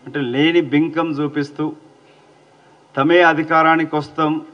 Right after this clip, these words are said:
ఉత్తుత్తి సర్వేలు" అని చెప్పి మాట్లాడేది కూడా కేవలం కాంట్రాక్టర్ల దగ్గర కమిషన్లు కాజేసుకోవడానికి కొరకే. ఇంకా ఎలక్షన్ ఫండ్ వసూలు చేసుకున్నది మీరు గమనించి ఉంటారు. అతి తక్కువ కాలంలో,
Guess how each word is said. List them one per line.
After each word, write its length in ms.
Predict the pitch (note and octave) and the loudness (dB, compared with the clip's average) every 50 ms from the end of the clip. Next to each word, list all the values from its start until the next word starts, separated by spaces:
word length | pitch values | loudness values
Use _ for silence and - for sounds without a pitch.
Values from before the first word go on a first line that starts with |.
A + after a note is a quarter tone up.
| - C3+ | -6 -6
ఉత్తుత్తి 440 | C#3 C#3 - F3 E3 C#3+ - E3 | -6 -4 -2 -4 -4 -4 -8 -10
సర్వేలు" 460 | D#3 - - D3+ D3 D3 D3+ D#3 D#3 D3+ | -8 -4 -2 -2 -2 0 -2 -2 0 0
అని 120 | D3+ D3 | 0 -2
చెప్పి 140 | D3 C#3 C3 | -4 -4 -2
మాట్లాడేది 540 | C3 C3+ C3+ C3+ - C#3+ C#3 C#3+ C#3 C#3 C#3 | 0 0 0 0 0 0 2 2 2 2 0
కూడా 480 | B2+ B2+ B2+ C3 D3 F3 G3+ G#3 - - - - - - _ _ _ _ _ _ _ - | 0 0 0 2 2 4 2 2 -2 -6 -12 -20 -20 -20 _ _ _ _ _ _ _ -8
కేవలం 600 | - D3+ D#3 E3+ F3+ F3 F3 F3 F3+ F#3+ G3 F#3 - - - - - - _ _ _ - _ - | -2 2 4 4 4 6 6 6 6 4 4 2 -4 -14 -20 -20 -20 -20 _ _ _ -20 _ 0
కాంట్రాక్టర్ల 760 | C3 C#3 D#3 E3 D#3 - F3 E3+ E3 D#3 - - D#3+ D#3 D#3+ | 4 4 4 4 4 4 4 4 4 2 0 -4 -4 -4 -4
దగ్గర 640 | D#3 C#3+ D3 C#3+ C3+ B2 C#3+ C#3+ D3+ D#3+ F3 F3+ - - - - - - - _ _ _ _ _ _ _ _ - | -2 -2 -2 -2 0 0 0 2 4 6 6 4 2 -2 -10 -20 -20 -20 -20 _ _ _ _ _ _ _ _ -4
కమిషన్లు 600 | C3 C#3 D3+ E3 E3 E3 D3+ - E3+ D#3+ D#3+ E3+ | -2 0 2 2 0 0 -2 -2 -4 -4 -2 -4
కాజేసుకోవడానికి 1000 | E3 - D3+ D3 D3+ D3 C#3+ D3+ D3+ D3 D3+ - D3 C#3 C#3 C#3 C3+ C#3 C#3 - | -2 2 4 4 4 4 2 0 -2 -4 -4 -2 -2 0 2 0 0 0 -2 -4
కొరకే. 480 | C3 B2 B2 A#2+ C3 C3+ C3+ B2+ - - - - _ _ _ _ _ _ _ _ _ _ _ _ _ _ _ _ _ _ _ _ _ _ _ _ _ _ _ _ - | -4 -6 -6 -4 -4 -4 -4 -4 -8 -12 -18 -20 _ _ _ _ _ _ _ _ _ _ _ _ _ _ _ _ _ _ _ _ _ _ _ _ _ _ _ _ -10
ఇంకా 260 | B2 C3+ C#3 C#3+ E3+ D#3+ | -10 -8 -2 0 0 2
ఎలక్షన్ 460 | D3+ D3+ D#3+ D#3 - - E3+ E3 D#3+ | 2 2 0 0 0 0 -2 -2 0
ఫండ్ 240 | - D#3+ D#3 D3+ D3 | -2 -2 0 0 0
వసూలు 240 | C#3+ D#3+ D#3+ C#3+ | -2 -2 -4 -2
చేసుకున్నది 480 | C#3 D3 C#3 C#3 - C#3+ C#3 C3+ A#2 G#2+ | -2 -2 -2 -2 -4 -4 -4 -4 -6 -6
మీరు 280 | G#2+ A#2+ C3+ C#3+ C#3 C#3 - A2+ | -6 -4 -2 -2 -2 -2 -4 -4
గమనించి 360 | A#2 C3+ D3+ D#4+ D#4 - E3 | -2 0 0 0 0 -2 -4
ఉంటారు. 320 | D3+ D3 D#3 B2+ A2 G#2+ - - - _ _ _ _ _ _ _ _ - | -2 -2 -4 -6 -6 -10 -16 -20 -20 _ _ _ _ _ _ _ _ -8
అతి 220 | B2+ - - F3+ | -6 -2 -2 -2
తక్కువ 400 | E3+ - F3 E3+ - - - F3+ | 0 0 0 0 0 -2 -2 -2
కాలంలో, 560 | F3 - D#3 D#3 D#3 D#3 D3+ D#3 C#3 A#2+ G#2 | 2 4 6 6 6 6 4 4 2 0 -2